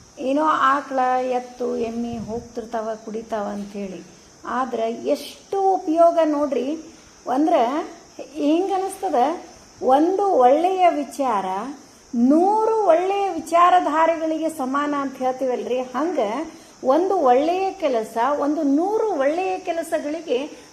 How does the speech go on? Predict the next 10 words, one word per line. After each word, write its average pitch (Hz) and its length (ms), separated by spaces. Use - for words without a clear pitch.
ದಾರಿ 302 520
ಅಂತ 240 220
ಹೇಳಿ 262 200
ಅಂದಂಗ 262 420
ಅನಿಸ್ತದ್ರಿ. 254 400
ಇದನ್ನ 233 220
ನೋಡ್ಲಿಕ್ಕೆ 262 340
ಹತ್ರ 269 160
ನಂಗೆ 269 180
ನೆನಪಾಗ್ತದ. 277 540